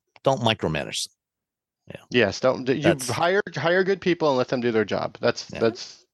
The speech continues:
Speaker 2: yeah.
Speaker 1: That's,
Speaker 2: And
Speaker 1: that's
Speaker 2: it
Speaker 1: what, that's what Steve Jobs was really good at, you know?
Speaker 2: He was really
Speaker 1: He didn't,
Speaker 2: good at
Speaker 1: he
Speaker 2: that.
Speaker 1: didn't care about operations, but he hired Tim Cook and other operations people and let them do their,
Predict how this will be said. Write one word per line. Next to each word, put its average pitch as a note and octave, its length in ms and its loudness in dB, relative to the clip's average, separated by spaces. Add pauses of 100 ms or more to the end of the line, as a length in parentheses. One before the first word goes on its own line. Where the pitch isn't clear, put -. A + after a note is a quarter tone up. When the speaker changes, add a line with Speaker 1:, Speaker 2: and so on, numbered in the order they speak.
Speaker 2:
yeah. G#2+ 100 -6
Speaker 1:
That's, C3+ 280 2
Speaker 2:
And B2+ 80 0
Speaker 1:
that's D#3+ 160 2
Speaker 2:
it - 40 -2
Speaker 1:
what, C3+ 120 2 (100)
that's C#3+ 220 2
what C3 100 4
Steve B2 240 2
Jobs G2 400 2
was E2+ 220 -10
really E2+ 280 -2
good D#2 200 0
at, C#2 280 -8
you G2 100 -4
know? E2 140 0
Speaker 2:
He B2 60 6
was A2 180 4
really A2 260 2
Speaker 1:
He - 40 4
didn't, D#3+ 160 2
Speaker 2:
good - 80 -2
at - 80 -8
Speaker 1:
he E3 60 2
Speaker 2:
that. - 20 4
Speaker 1:
didn't E3+ 260 0
care C3 180 2
about A2+ 260 2
operations, F2+ 680 -4 (300)
but A#2 100 2
he A2+ 60 4
hired B2+ 300 4
Tim A2+ 200 2
Cook G2 360 0
and F#2+ 260 -2
other F#2+ 260 0
operations E2+ 520 -2
people E2+ 420 -8 (260)
and G#2 240 0
let A2+ 240 2
them G#2 360 4
do F#2 400 0
their, E2+ 260 0